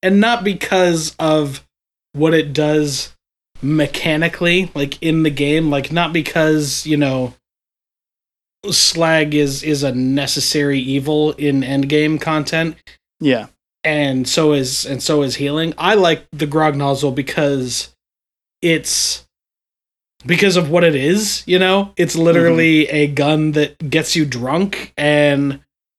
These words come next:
Speaker 1: uh, you get it. The only way to get it is by not completing this quest of getting a beard for Claptrap, <laughs> you know? And, like,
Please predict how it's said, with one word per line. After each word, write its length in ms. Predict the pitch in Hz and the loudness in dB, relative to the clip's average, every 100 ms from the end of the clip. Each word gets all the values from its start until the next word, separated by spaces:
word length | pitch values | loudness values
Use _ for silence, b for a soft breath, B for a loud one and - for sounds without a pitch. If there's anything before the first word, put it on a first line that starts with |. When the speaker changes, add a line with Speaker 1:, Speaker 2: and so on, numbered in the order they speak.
| _ - | _ -10
Speaker 1:
uh, 280 | 143 143 139 | -4 0 0
you 240 | 135 143 | 0 -4
get 280 | 147 131 151 | -2 0 2
it. 200 | 170 - _ _ | 2 0 _ _
The 180 | 165 175 | 0 4
only 220 | 175 175 | 4 4
way 140 | 165 | 4
to 80 | 165 | 2
get 280 | 143 123 151 | 0 0 2
it 120 | 175 | 2
is 220 | 156 151 | 0 -2
by 400 | 127 143 143 131 123 _ _ - | 0 -2 0 -2 -4 _ _ -6
not 320 | 139 156 - | -2 -2 -2
completing 540 | 160 143 151 160 165 | -4 0 0 2 2
this 180 | 156 151 | 0 -2
quest 380 | - 143 160 - | -2 -2 -2 -2
of 160 | 131 | -4
getting 260 | 127 147 151 | -2 0 2
a 60 | 131 | 0
beard 360 | 127 135 156 | -2 -2 -2
for 120 | - | -6
Claptrap, 640 | 131 143 156 - 175 175 - | -6 -4 -4 -2 0 0 -4
<laughs> 40 | - | -10
you 240 | 165 226 | -2 2
know? 400 | 214 214 202 202 | 2 4 6 6
And, 160 | 190 180 | 4 4
like, 280 | 165 151 | 2 0